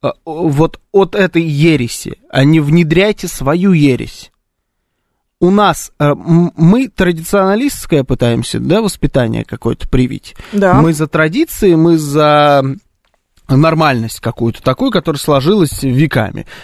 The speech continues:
Speaker 1: Мужчина-мужчина, женщина-женщина, папа-мама и так далее. Вот, а, оно веками складывалось, оно работает. Не надо в него ничего внедрять. Вы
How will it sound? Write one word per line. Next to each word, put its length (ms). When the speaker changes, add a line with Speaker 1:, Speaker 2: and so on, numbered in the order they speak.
Speaker 1:
Мужчина-мужчина, 1040
женщина-женщина, 840
папа-мама 680
и 40
так 200
далее. 300
Вот, 400
а, 220
оно 340
веками 420
складывалось, 560
оно 180
работает. 680
Не 180
надо 300
в 80
него 160
ничего 260
внедрять. 520
Вы 160